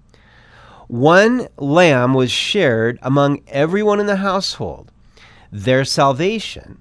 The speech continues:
would also include fellowship with one another. The lamb was to be whole, sound, and without any blemish or defect. God would only accept the best. For four days,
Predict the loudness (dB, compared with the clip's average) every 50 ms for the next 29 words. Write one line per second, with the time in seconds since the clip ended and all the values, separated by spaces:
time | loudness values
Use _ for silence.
0 | _ _ -10 -8 -6 -2 0 0 2 0 0 -2 -4 -2 -2 -2 -2 -2 -4 -6
1 | -10 -12 -12 -10 -10 -10 -12 -16 -18 -16 -8 -2 0 2 2 2 0 -2 -4 -8
2 | -12 -12 -14 -12 -10 -10 -10 -8 -8 -10 -8 -10 -10 -8 -4 -4 -4 -4 -6 -10
3 | -16 -20 _ _ _ _ _ _ _ _ _ _ _ _ -20 -20 -20 -20 -8 -2
4 | 0 2 4 4 4 6 6 6 6 6 4 2 0 0 -2 -6 -4 -4 -2 -2
5 | -2 -4 -4 -8 -10 _ _ _ -8 0 2 4 6 6 4 2 -2 -6 -12 -16
6 | -12 -8 -4 -2 0 2 2 2 2 2 2 0 -2 -4 -8 -10 -4 -2 0 0
7 | 2 2 2 0 0 0 -2 -4 -6 -6 -4 0 0 2 2 2 2 0 -2 -4
8 | -6 -8 -6 -4 -4 -4 -4 -4 -6 -6 -8 -8 -8 -12 _ -20 -20 -20 _ -20
9 | -20 -20 -20 -20 -20 -20 -14 -4 0 4 4 6 6 4 4 2 0 0 0 0
10 | 2 4 4 6 6 4 4 2 0 -2 -8 -10 -8 -8 -8 -4 -2 0 0 0
11 | -2 -6 -10 -20 _ _ _ _ -14 -14 -12 -10 -8 -8 -8 -8 -10 -12 -14 -16
12 | -16 -16 -18 -20 -20 _ _ _ _ _ _ _ -20 -20 -20 -20 -20 -20 -16 -8
13 | -2 -2 -2 0 2 4 4 4 4 4 2 2 0 -2 -4 -4 -4 -4 -6 -8